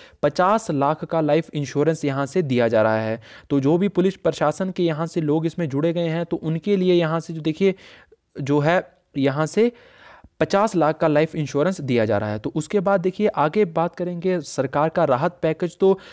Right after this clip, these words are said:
प्रधानमंत्री अन्न योजना के तहत यहाँ भूख मिटाने के लिए जो है तीन महीने तक पाँच किलो गेहूँ और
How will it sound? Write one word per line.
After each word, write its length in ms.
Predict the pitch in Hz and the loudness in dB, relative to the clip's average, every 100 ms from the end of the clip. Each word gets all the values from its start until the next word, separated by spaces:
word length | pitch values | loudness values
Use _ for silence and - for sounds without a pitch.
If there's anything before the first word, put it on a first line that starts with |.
| - - | -6 -2
प्रधानमंत्री 640 | 139 143 190 190 180 208 | -2 -2 -2 -2 -2 -4
अन्न 240 | - 180 208 | -2 0 2
योजना 360 | 185 175 180 175 | 2 2 -2 -2
के 140 | 180 | -2
तहत 360 | 170 160 175 175 | 0 0 0 -2
यहाँ 160 | 170 | -4
भूख 280 | 139 151 190 | -2 -2 -2
मिटाने 340 | 180 147 156 165 | -2 -2 -4 -4
के 140 | 165 | -2
लिए 200 | 160 165 | 0 -2
जो 140 | 156 147 | -2 0
है 200 | 185 190 - - - - - | 0 0 -6 -20 -20 -14 0
तीन 240 | 214 240 | 2 4
महीने 380 | 214 170 180 185 | 4 2 2 0
तक 180 | 202 190 - | 0 -2 -2
पाँच 300 | 156 190 - | 0 0 -2
किलो 300 | - 170 175 | -2 2 2
गेहूँ 400 | 131 135 170 196 - _ _ _ _ - | 2 2 2 -2 -8 _ _ _ _ -2
और 320 | 160 180 | 0 0